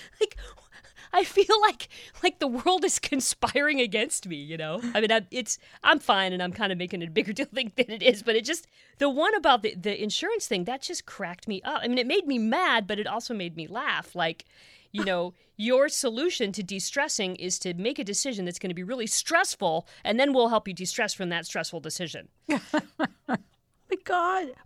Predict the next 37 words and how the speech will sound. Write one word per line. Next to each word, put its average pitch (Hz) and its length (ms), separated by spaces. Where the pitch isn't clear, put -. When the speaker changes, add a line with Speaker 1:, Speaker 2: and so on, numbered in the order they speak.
Speaker 2:
Are, 302 200
were 277 240
they 269 320
at 254 160
least 262 380
offering 220 600
as 208 240
an 196 100
insurance 202 540
company 220 440
that 170 200
they 196 100
would 180 180
pay 175 500
Speaker 1:
They 302 180
Speaker 2:
some 277 140
Speaker 1:
were, 277 60
Speaker 2:
of 277 80
it? - 340
Speaker 1:
you 254 160
got 320 200
a 262 60
discount. 208 580
You 214 120
got 226 160
a 208 40
discount 208 480
from 170 140
being 175 180
through 165 160
the 151 100
insurance 151 380
company. - 420
But, 269 220
Speaker 2:
Okay. - 80
Speaker 1:
you 254 200
know, 339 240